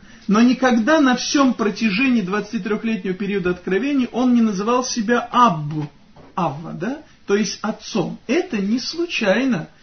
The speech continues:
Слово «отец» имеет чисто человеческие родственные ассоциации. И хотя мусульмане осознают Бога как нечто им близкое и личное,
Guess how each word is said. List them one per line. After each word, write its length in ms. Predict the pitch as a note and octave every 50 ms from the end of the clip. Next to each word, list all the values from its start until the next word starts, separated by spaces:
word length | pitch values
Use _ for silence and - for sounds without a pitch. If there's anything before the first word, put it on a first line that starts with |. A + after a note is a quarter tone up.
| - - - - -
Слово 440 | - - A#3 A#3+ B3 B3 A#3+ A#3+
«отец» 480 | A#3 A3+ A#3 - F4+ G4 F#4+ - - -
имеет 380 | A3 A#3 B3 C4+ C#4+ D4 C#4+ -
чисто 400 | - - C#4+ B3+ - - C#4 A3+
человеческие 800 | - - C4+ C#4 C#4+ D4 C#4+ A#3+ - - E3 - - - F3+ F3+
родственные 460 | F#3 G3 F#3 F#3 - - E3 E3 E3
ассоциации. 720 | F3 - F3 E3+ - - G#3+ F#3 D#3+ - - - - - - - - - - - -
И 100 | F3+ F3+
хотя 320 | G#3 G3 F#3 F#3+ B3+ C4
мусульмане 640 | B3 A#3 A3+ - A3 G3 G3 G#3+ B3 C4 A#3+ A3+ G3+
осознают 500 | F#3+ - G3+ F3+ E3+ G3+ G3+ A3+ B3 G3
Бога 400 | F3 D#3+ D#3 G#3+ B3+ B3 F#3 F#3
как 240 | F3+ - G3 - -
нечто 540 | F3 F#3 G#3 A#3+ B3+ A#3+ - - - - F#3
им 160 | F3 F3+ E3+
близкое 560 | D3+ D#3+ G3+ A#3 A3+ - - - - F3+ E3
и 100 | E3 D#3+
личное, 580 | E3 A3 D4 D#4 D#4 - - A3 F#3+ E3+ E3